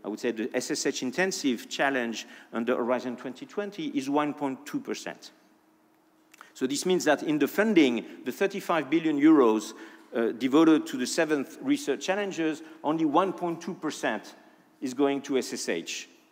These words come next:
within interdisciplinary research, which is really, uh, insufficient, and they recognize that. But it's not only co-design or the framing,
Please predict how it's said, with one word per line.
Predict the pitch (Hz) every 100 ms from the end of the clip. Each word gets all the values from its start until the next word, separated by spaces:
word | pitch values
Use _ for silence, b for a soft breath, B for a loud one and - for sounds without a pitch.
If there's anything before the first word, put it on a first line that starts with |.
| _ _
within | 127 139 151 143 135 127 - - - - _ _ _ _ _ _ 143
interdisciplinary | 127 127 110 - 110 107 95
research, | 92 - 62 - -
which | 160 214
is | 190 - - - -
really, | 147 202 165 139 135 120
uh, | 131 127 120 B B B B _
insufficient, | - 147 151 - - 90 - -
and | 123 131
they | 127 123
recognize | 131 131 131 123 107 -
that. | 90 85
But | 139 202
it's | 180 -
not | 196 254
only | 294 247
co-design | - 226 180 170 143 175 175 139
or |
the | 120
framing, | - 175 165 113 104